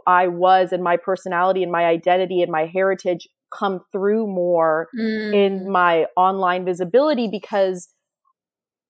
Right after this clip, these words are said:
Speaker 1: not that there is anything wrong with being confused for someone, but it's like, this should not be continuously happening. You should be able to decipher the difference between two different Muslim women.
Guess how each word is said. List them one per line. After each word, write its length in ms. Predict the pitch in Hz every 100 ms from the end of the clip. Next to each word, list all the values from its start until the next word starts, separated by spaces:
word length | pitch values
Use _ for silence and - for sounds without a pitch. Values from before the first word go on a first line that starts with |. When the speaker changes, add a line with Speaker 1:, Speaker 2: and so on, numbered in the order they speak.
| _ _ _
Speaker 1:
not 340 | 233 254 269
that 140 | 269 254
there 120 | 233
is 100 | 214
anything 400 | 214 214 208 196
wrong 340 | 190 202 233
with 180 | 220 185
being 260 | 196 190 190
confused 500 | 202 175 202 220 -
for 140 | 202
someone, 720 | - 196 190 180 175 175 180 - _
but 240 | 185 220 208
it's 200 | 202 226
like, 380 | 196 190 185 - _ _ _ _ _ _ _ _ -
this 220 | 196 247
should 240 | - 269
not 300 | 226 220 214
be 140 | 226 220
continuously 840 | - 208 - 226 226 214 202 185 160
happening. 600 | - 160 156 - 87 196
You 140 | 214
should 300 | 196 - 214
be 160 | 233 240
able 220 | 220 214 214 -
to 300 | 208 196 185 _ _ _ _ _ _ _
decipher 560 | 226 214 240 220 214 214
the 100 | 196
difference 380 | 190 208 220 190
between 720 | 202 - 202 190 190 185 175 - _ -
two 200 | 254 226
different 500 | 214 202 202 185 - _ _ _ _
Muslim 400 | 220 214 214 190
women. 560 | 247 269 220 190 185